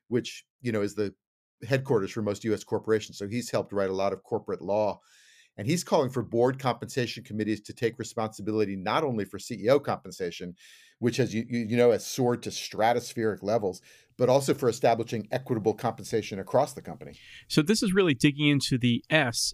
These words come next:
Speaker 2: in E S G. It usually stands for social, and that's been a hard thing to measure, much less reform.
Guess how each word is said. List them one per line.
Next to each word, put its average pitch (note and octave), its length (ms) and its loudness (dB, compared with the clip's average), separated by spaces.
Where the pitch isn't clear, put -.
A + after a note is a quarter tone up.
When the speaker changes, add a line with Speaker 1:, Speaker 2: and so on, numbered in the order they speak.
Speaker 2:
in A#2+ 320 4
E C3+ 200 2
S A#2+ 260 0
G. G#2+ 440 0
It C#3 120 0
usually G#3+ 280 2
stands C#3+ 280 2
for - 120 -4
social, - 580 2
and D3 140 2
that's A3+ 160 -2
been G3+ 120 2
a C#3+ 60 4
hard D#3+ 220 2
thing C#3+ 140 2
to A#2+ 60 4
measure, B2+ 380 2
much C#3 220 2
less C3 200 0
reform. C#3 480 -2